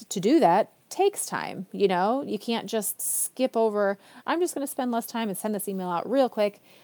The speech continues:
without first studying and really laboring over how to do that well. So just choosing those things just one percent. So right now, look at your business.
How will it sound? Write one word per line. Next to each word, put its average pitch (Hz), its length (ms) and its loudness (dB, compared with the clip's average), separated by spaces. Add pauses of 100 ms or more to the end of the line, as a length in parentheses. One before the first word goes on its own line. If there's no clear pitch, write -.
(100)
without 226 540 4
first - 480 -4
studying 202 760 0
and 165 280 -6
really 180 480 0 (920)
laboring 180 640 2
over 170 320 0
how 170 260 4
to 170 100 -2
do 170 220 -2
that 160 260 0
well. 185 460 -2 (720)
So 226 180 -2
just 285 380 -4 (160)
choosing 311 460 -2
those 220 240 -2 (420)
things 214 380 -2
just 185 200 -6
one 240 380 -4
percent. 277 340 -8
So 190 100 -2
right 233 160 4
now, 330 180 -2
look 226 160 -2
at 226 40 -4
your 226 100 -2
business. 226 520 -4